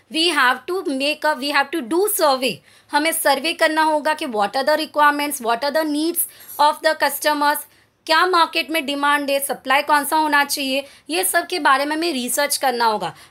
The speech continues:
अभी अगर research and development team को सेटअप करना है, वेरियस प्रोजेक्ट्स हैंडल करना है, तो हमें क्या लगेगा, पैसा लगेगा।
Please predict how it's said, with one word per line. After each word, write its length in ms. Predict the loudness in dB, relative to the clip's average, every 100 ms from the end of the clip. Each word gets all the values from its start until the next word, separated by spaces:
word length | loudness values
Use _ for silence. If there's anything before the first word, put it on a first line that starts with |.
| 0
अभी 200 | 2 2
अगर 240 | 2 0
research 420 | -2 -2 0 0 2
and 160 | 0 -2
development 580 | 0 0 0 0 -4 -4
team 220 | -2 0 -2
को 80 |
सेटअप 420 | -2 -2 0 -2 2
करना 280 | 2 2 0
है, 100 | -6 -12 _ -4
वेरियस 420 | -2 2 0 0 -2
प्रोजेक्ट्स 420 | -2 -2 -4 -2
हैंडल 300 | 0 2 0
करना 300 | 2 2 0
है, 100 | -6 _ _
तो 60 | -4
हमें 180 | -2 0
क्या 220 | 2 2
लगेगा, 480 | 2 0 0 4 4 2 -4 _ _ -4
पैसा 340 | -2 0 2
लगेगा। 500 | 2 0 -2 -4 -6